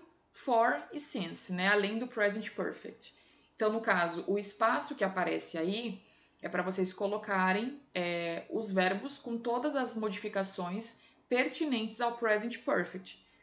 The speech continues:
"Teacher, quais são elas mesmo?" A questão da utilização do auxiliar have ou has. Se for negativo, bota o not. E os verbos que estão aí dentro do parênteses devem ser conjugados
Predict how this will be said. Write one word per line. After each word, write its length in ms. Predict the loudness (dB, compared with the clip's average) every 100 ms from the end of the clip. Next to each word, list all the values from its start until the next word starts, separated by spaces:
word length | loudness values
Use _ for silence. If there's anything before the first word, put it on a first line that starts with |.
| _
"Teacher, 280 | 0 2 2
quais 240 | 2 0 2
são 200 | 0 2
elas 260 | 2 2
mesmo?" 560 | 2 2 2 -2 -8 -12 -8
A 120 | -4
questão 360 | -2 -2 0
da 80 | 2
utilização 540 | 0 0 0 0 0 0
do 80 |
auxiliar 720 | 0 0 -4 -2 0 0 -4 -14 -20 -12 -2
have 260 | 0 2
ou 80 | 0
has. 600 | 4 6 6 2 -8 -14 _ _ _
Se 220 | -2 0
for 160 | 2 0
negativo, 600 | 2 0 0 -2 -2 -2
bota 340 | -2 0 0
o 80 | 0
not. 580 | 2 0 0 -6 -10 -10
E 160 | -2 2
os 160 | 2
verbos 380 | 4 4 4 0
que 80 | -6
estão 200 | -4 -2
aí 140 | -2
dentro 400 | 0 0 0 -2
do 80 | -4
parênteses 720 | -2 0 0 -2 -4 -8 -12 -18 -20 -12
devem 260 | 2 4 4
ser 160 | 2 0
conjugados 880 | 0 0 2 0 0 -4 -6 -12